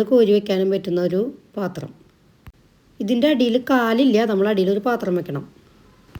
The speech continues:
ഇത് നമ്മൾ കാറ് കഴുകാൻ ഉദ്ദേശിച്ചിട്ട് മേടിച്ച നേരത്തെ കണ്ട മൈക്രോ ഫൈബറിൻ്റെ തന്നെയാണ്.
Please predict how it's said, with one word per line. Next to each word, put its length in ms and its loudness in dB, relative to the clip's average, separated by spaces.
ഇത് 140 -2
നമ്മൾ 220 8
കാറ് 420 2
കഴുകാൻ 340 4
ഉദ്ദേശിച്ചിട്ട് 460 2
മേടിച്ച 260 0
നേരത്തെ 380 0
കണ്ട 180 -2
മൈക്രോ 380 -2
ഫൈബറിൻ്റെ 480 -2
തന്നെയാണ്. 420 0